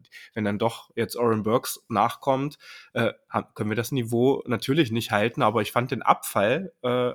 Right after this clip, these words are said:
halt ein bisschen zu groß. Und das hat mich eigentlich am meisten geärgert, dass so dieses einfache Playdesign dann unsere Defense so vor die Probleme gestellt hat. Auf der anderen Seite bin ich aber auch bei Moritz.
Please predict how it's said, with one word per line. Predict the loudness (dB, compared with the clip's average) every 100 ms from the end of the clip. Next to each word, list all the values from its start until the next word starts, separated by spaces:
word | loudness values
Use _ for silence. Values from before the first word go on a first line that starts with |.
| -8
halt | -10 -10 -8
ein | -10
bisschen | -8 -10
zu | -8 -8
groß. | -10 -10 -8 -4
Und |
das | -4 -4
hat | -4
mich | -2
eigentlich | -2 -2 -2
am | 0
meisten | 0 0 -6
geärgert, | -4 -2 0 0 -4 -8 -20 -18
dass | -10 -6
so | -4 -4
dieses | -6 -8 -8 -10 0
einfache | 0 0 -4 -10 -8
Playdesign | -2 -2 -2 -4 0 0 -2 -6 -12 -20 -6
dann | -4 -2
unsere | -4 -6 -6
Defense | -8 -6 -4 -4 -6
so | -4 -2 0 -2 -4
vor | -6 -8
die | -8
Probleme | -10 -8 -2 -2 -2
gestellt | -6 -16 -12 -14 -12
hat. | -10
Auf | -2
der | 0
anderen | 4 4
Seite | 6 4 4 0 -2
bin | -2
ich | 0
aber | 2 2
auch | 2
bei | 0
Moritz. | 0 0 0 -2 -4